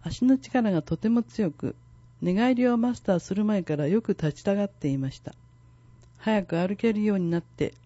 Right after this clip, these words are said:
お姉ちゃんやお友達と一緒に遊べるといいね。これからもマー君の優しい笑顔で、周りのみんなを幸せにしてあげてね。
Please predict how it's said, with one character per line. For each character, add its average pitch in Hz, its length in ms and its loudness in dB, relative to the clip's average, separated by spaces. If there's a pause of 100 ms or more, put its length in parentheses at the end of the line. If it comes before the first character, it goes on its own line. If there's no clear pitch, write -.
(260)
お 180 60 0
姉 226 180 4
ち - 140 -2
ゃ 180 40 2
ん 170 80 0
や 170 160 2
お 165 60 0
友 220 220 -2
達 226 180 -2
と 214 140 0
一 202 120 2
緒 - 160 -2
に 202 300 -2
遊 208 200 -4
べ 240 120 2
る 214 80 -2
と 226 140 -2
い 233 160 2
い 175 60 0
ね。 180 180 -4 (1040)
こ 220 100 -2
れ 220 100 2
か 247 120 0
ら 240 80 2
も 208 120 4
マ 240 200 4
ー 240 40 0
君 190 220 -2
の 180 80 0
優 180 140 0
し 233 340 -2
い 220 40 2
笑 196 140 0
顔 180 200 0
で、 147 200 -4 (380)
周 202 220 2
り 170 140 0
の 165 80 0
み 180 120 0
ん 190 100 2
な 185 140 2
を 151 140 -2
幸 208 340 0
せ 233 140 0
に 226 120 2
し - 60 -4
て 220 140 -2
あ 226 80 2
げ 202 100 0
て 139 160 -4
ね。 170 200 -4